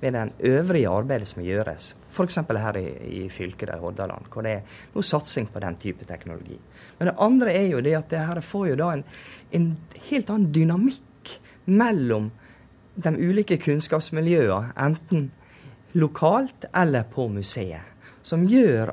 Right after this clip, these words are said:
at, eh, at det blir en spennende utveksling av, eh, s-,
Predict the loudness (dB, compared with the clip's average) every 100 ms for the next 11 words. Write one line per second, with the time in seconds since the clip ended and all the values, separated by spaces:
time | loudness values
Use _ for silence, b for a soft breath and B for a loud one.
0 | -2 -4 -6 0 2 2 0 -2 -6 B
1 | B B -10 -6 -2 0 0 0 0 2
2 | 2 2 0 -2 -4 -6 -4 -4 -4 -6
3 | -10 B B B 2 4 2 -2 -2 -2
4 | -2 -6 -8 -8 -12 -14 -10 -10